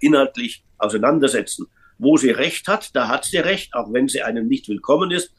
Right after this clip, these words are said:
Wo sie Unrecht hat, da hat sie Unrecht, auch wenn man ihre Leute mögen sollte oder manche ihrer Positionen teilen sollte. Dann muss man eben differenzieren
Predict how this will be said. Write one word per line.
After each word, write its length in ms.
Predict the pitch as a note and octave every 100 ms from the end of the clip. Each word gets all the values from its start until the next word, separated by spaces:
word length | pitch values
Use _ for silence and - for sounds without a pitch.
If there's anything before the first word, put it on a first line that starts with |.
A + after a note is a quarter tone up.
| _ _ _
Wo 140 | A#2
sie 160 | C3+ B2+
Unrecht 500 | E3 G3+ F3+ F3+ -
hat, 260 | F3 - -
da 100 | G#2
hat 180 | D3+
sie 100 | -
Unrecht, 460 | C3+ D#3 C#3+ C#3 - _ _ _ _
auch 200 | A#2 F#2
wenn 160 | B2+ C#3+
man 320 | C3 B2 - _ _ _ _ _ _
ihre 280 | C3 D3+ B2+
Leute 440 | A2+ C3+ C3 G#2+ -
mögen 420 | A#2+ F#3 F#3 F3+
sollte 500 | - D3 D3+ D3 C#3
oder 180 | A#2 A2
manche 340 | G#2+ B2+ -
ihrer 180 | A2+ A2
Positionen 760 | - G#2 G#2 - G#2 G#2+ A#2+
teilen 320 | - G#2 B2 A#2
sollte. 360 | G2+ G#2 - - _ _ _
Dann 120 | G2+
muss 180 | G#2+ B2
man 140 | A#2 A2
eben 220 | A2+ G2
differenzieren 920 | C3 - G2+ G#2+ - C3+ D#3+ F#3+ F#3